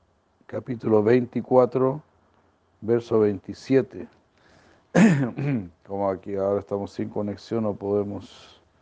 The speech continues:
buscar estos versos, pero estos versos, en estos versos ha sido Brahma y el señor Indra están declarando que están confundidos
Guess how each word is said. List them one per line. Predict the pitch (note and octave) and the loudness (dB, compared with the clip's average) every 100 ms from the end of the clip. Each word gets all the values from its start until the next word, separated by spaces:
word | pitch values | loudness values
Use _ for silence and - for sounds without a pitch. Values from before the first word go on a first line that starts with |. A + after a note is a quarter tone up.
| _ _ _ _ - - - - _ _ - | _ _ _ _ -20 -20 -20 -20 _ _ -10
buscar | F2+ F2+ - A2 A2+ - - _ _ _ _ _ _ _ _ _ | -8 -8 2 2 2 -4 -20 _ _ _ _ _ _ _ _ _
estos | G2 - F2+ | -16 -10 -2
versos, | F#2+ A2 A2 - - - - _ _ _ _ _ _ _ _ _ _ _ _ _ | 2 2 -2 -12 -12 -20 -20 _ _ _ _ _ _ _ _ _ _ _ _ _
pero | G#2 G#2+ B2 C3+ - _ _ _ _ _ _ - | 0 2 2 0 -10 _ _ _ _ _ _ -20
estos | G2 - G2 | -18 -10 -6
versos, | G2+ G#2 G2+ G#2 G2+ | -4 -4 -4 -8 -8
en | G2+ | -10
estos | G2+ G2+ | -6 -4
versos | G#2 G#2 F#2+ | -2 -4 -10
ha | |
sido | - G2+ | -8 -6
Brahma | G2 G#2+ A2 A#2 A#2+ - _ - A#2 A2+ _ _ _ - - A#2 _ _ _ _ _ _ _ _ - | -2 -2 -2 -4 -8 -16 _ -20 -20 -20 _ _ _ -20 -20 -20 _ _ _ _ _ _ _ _ -8
y | G2 G2 | -2 0
el | |
señor | - G#2 G#2+ - | 0 -2 -4 -2
Indra | D3 C#3+ A2+ G#2 F#2+ | 0 2 2 0 -2
están | - A2+ G#2+ | -6 -8 -8
declarando | G#2 G#2+ G#2 A2 G#2+ G#2 | -6 -4 -2 -2 -2 -8
que | |
están | F#2+ - G2+ | -10 -10 -8
confundidos | A#2+ B2+ A#2+ B2 A2+ G2 F2+ - - _ _ | -6 -6 -6 -10 -8 -10 -10 -14 -20 _ _